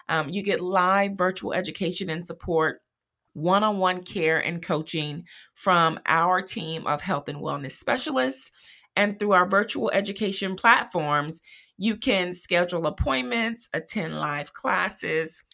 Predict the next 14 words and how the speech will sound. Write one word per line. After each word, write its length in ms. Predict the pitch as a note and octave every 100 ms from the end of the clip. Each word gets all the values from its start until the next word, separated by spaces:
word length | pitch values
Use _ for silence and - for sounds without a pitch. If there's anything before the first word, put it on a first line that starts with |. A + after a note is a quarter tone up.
| -
all 220 | F#3+ G#3+
of 120 | F#3+
that 240 | F3 D3 -
at 220 | F3 -
your 200 | F3 F3
convenience. 720 | F3+ G3 D#3+ D3 C#3+ A#2+ - -
We're 100 | E3
talking 440 | F3+ E3 D#3 C#3
nutrition, 720 | D3+ - C4+ B3+ A#3+ G#3 A3
fitness, 520 | - G#3+ G#3+ G3+ G3 -
lifestyle 500 | E3+ G3 - F3 E3+
modification, 960 | D#3 D#3+ - - D3+ D#3 C#3 C3 - - _ _
health 440 | F#3 F#3+ C4 - -
coaching. 720 | A3+ G#3 G3+ F#3 F3+ E3+